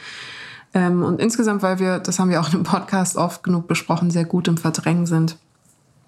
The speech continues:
Übrigens auch im Verdrängen, was den globalen Süden angeht. Und jetzt sterben Menschen wieder im Rahmen der vierten Welle, obwohl dies eben absolut vermeidbar gewesen wäre und obwohl ein Impfstoff existiert.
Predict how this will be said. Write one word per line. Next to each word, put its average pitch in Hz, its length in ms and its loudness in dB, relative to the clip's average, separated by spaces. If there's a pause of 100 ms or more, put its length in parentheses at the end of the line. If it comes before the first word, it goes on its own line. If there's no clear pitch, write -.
(180)
Übrigens 170 300 2
auch - 100 -2
im 170 80 2
Verdrängen, 165 380 2
was 165 140 0
den 170 120 2
globalen 165 380 2
Süden 170 300 0
angeht. 165 460 0 (920)
Und 190 140 4
jetzt 190 140 0
sterben 208 340 2
Menschen 190 640 0
wieder 180 400 2
im 180 180 0
Rahmen 175 380 0
der 175 100 0
vierten 170 380 0
Welle, 185 320 2
obwohl 180 340 0
dies 180 240 0
eben 165 240 0
absolut 165 380 -2
vermeidbar 165 560 2
gewesen 165 340 0
wäre 165 220 0
und 165 80 2
obwohl 160 280 0
ein 151 140 0
Impfstoff 160 500 -2
existiert. - 640 -2